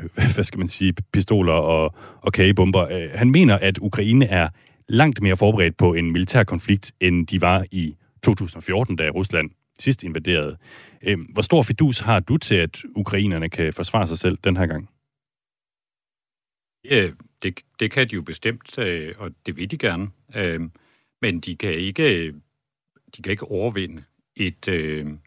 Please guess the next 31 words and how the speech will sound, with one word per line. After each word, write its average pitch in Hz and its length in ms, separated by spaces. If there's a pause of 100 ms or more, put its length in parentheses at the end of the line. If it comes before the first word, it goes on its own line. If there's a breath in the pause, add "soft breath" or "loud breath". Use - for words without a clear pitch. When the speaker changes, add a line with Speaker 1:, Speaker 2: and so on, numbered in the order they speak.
(840)
Speaker 2:
et, 87 300
øh, 80 160
russisk 95 420
angreb, 82 420 (180)
hvis, 82 340
øh, 87 80
russerne 87 420
virkelig 82 340
vil, 76 240 (280)
øh, 76 480 (420)
invadere 82 440
Ukraine. 78 560 (640)
Men 92 100
det 110 100
er 113 40
jo 120 60
ikke 117 100
det 127 100
samme 113 400
som, 82 360
at, 82 280
øh, 78 240
at, 92 240 (600)
at 98 220
de 95 120
ikke 87 140
kan 113 140
påføre 92 380
Rusland 87 420
betydelige 104 440
tab. 123 340